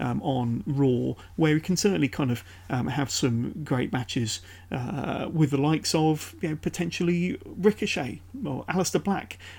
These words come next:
Um, they've been floating between Raw and SmackDown since their call-up back in February. Um, it looks like they are gonna be mainstays of the Raw brand now.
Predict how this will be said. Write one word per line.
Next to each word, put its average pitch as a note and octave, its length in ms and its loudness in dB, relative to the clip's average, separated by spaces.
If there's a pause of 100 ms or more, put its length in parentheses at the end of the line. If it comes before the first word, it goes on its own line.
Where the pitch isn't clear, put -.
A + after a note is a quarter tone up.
(120)
Um, C3+ 400 2
they've D#3 380 4
been D3 280 6
floating D3 360 2
between C3 360 0
Raw D3 280 8
and C3 120 2
SmackDown D3+ 680 2
since D#3+ 280 0
their B2 160 -2
call-up D3+ 520 4 (260)
back - 220 -2
in C3 80 0
February. D3+ 520 6 (240)
Um, C3+ 200 0
it C#3+ 100 2
looks D#3 220 4
like C#3 180 0
they C3 300 2
are B2 260 0
gonna C3 160 0
be B2 100 2
mainstays C3 720 2
of A#2+ 240 -4
the B2+ 80 0
Raw D3+ 240 8
brand D3 520 4
now. D3+ 320 6